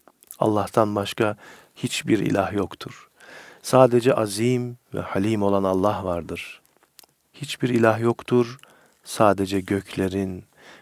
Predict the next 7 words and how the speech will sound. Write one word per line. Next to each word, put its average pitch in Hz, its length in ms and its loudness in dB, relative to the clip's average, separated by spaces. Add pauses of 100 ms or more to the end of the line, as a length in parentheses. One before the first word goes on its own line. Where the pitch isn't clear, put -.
(120)
ve 110 80 4
yerin 110 580 4
Rabbi 104 280 2
olan 101 240 4
Allah 98 440 2
vardır. 87 520 -4 (600)
O 101 300 2